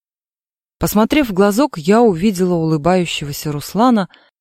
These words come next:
который держал перед собой букет белых роз, и тут же открыла замок. «Привет!»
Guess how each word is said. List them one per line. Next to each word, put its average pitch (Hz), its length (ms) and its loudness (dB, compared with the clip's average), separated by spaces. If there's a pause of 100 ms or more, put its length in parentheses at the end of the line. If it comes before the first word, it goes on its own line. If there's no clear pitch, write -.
(420)
который 208 380 2
держал 196 420 2
перед 180 260 -2
собой 170 360 -2
букет 151 500 -2
белых 175 460 0
роз, 139 380 -8 (680)
и 180 100 4
тут 220 320 2
же 202 160 2
открыла 156 420 -4
замок. 139 540 -4 (920)
«Привет!» 156 760 2